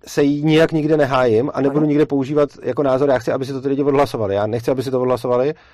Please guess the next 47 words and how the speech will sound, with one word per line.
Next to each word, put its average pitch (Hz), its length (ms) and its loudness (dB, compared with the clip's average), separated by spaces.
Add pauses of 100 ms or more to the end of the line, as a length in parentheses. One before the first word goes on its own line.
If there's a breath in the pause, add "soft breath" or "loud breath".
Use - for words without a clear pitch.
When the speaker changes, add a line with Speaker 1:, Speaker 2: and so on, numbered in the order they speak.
Speaker 2:
Jo. 151 80 -10 (160)
Speaker 1:
eh, 123 340 0 (220)
ale 131 160 0
ty 160 140 2
říkáš, 156 260 2
že 139 80 2
chceš, 127 160 -4
aby 120 160 -6
si 123 60 -4
to 110 60 -2
Speaker 2:
Ano. 110 60 0
Speaker 1:
odhlasovali. 101 400 -6 (500 soft breath)
A - 180 0 (100)
teď 143 180 -2
jako, 107 280 -2 (420)
ty 160 80 0
lidi 147 180 4
už 143 100 -2
si 170 80 -2
to 160 100 2
odhlasovali 131 840 2 (220)
Speaker 2:
No. 160 200 0 (220)
Speaker 1:
a 127 60 2
odhlasovali 170 440 2
si 170 120 -4
to, 104 280 -2 (320 soft breath)
že 143 120 -2
chtějí, 120 320 0
aby 147 160 0
firmu 147 180 2
mohl 147 120 2
klidně 143 220 0
vlastnit 135 260 0
jeden, 107 340 0
i 127 60 -4
když 127 140 -6
ta 139 80 0
firma 120 160 -2
Speaker 2:
Ano. 123 60 2
Speaker 1:
bude 123 100 2
mít 120 60 -4
tisíc 117 200 -6
Speaker 2:
A, 175 40 0
a 196 40 -2
de-, 190 60 -2
Speaker 1:
zaměstnanců. 170 360 -4
Speaker 2:
demokracie 180 760 -2